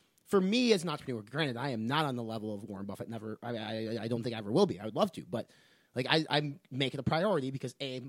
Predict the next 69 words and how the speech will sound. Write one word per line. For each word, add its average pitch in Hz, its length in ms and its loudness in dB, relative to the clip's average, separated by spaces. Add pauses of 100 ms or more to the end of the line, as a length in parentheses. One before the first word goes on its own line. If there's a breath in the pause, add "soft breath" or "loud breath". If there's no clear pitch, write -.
my 135 180 -4
business 123 340 -2
is 117 120 -8
fitness - 280 -8
related. 90 300 -8
So 135 100 -2
obviously 120 400 0
I 107 120 -4
have 98 220 -8
to - 40 -12
look 92 180 -12
the - 80 -20
part. 220 260 2
But 180 120 2
even 254 260 2 (440 soft breath)
before 196 340 0
I 165 120 4
did 147 140 -2
this, 135 140 -2
so - 140 0
my 185 180 2
personal 180 380 2
story 139 320 2
is 127 100 -2 (300 soft breath)
I 226 100 2
used 226 140 6
to - 40 -6
be 120 140 0
a 107 40 0
chubby 143 280 0
little 143 180 0
bastard. 104 420 -6
Like, 123 200 -4
I 160 80 -2
was, 147 340 0
and 123 80 -6
I 117 80 -6
was 113 160 -4
miserable. 175 600 4 (240 soft breath)
I, 127 260 2
uh, 120 300 2
it 107 80 -2
was 117 120 -2
mentally 165 440 8
exhausting. 147 720 2
And, 143 140 -2
like, 147 200 2 (180 soft breath)
I 302 120 2
had 202 180 4
confidence 139 460 0
because - 200 -4
I 143 60 4
knew 135 160 4
I 135 60 6
was 117 220 2
book 127 260 0
smart 127 380 -2
and 117 80 -4
I 117 100 0
was 110 100 0
smart 131 400 2
and 120 80 -2
I 120 60 0
could 127 120 -16
do 143 140 6
well 135 160 4
at 120 80 0
my 117 120 -4
job. 117 420 -4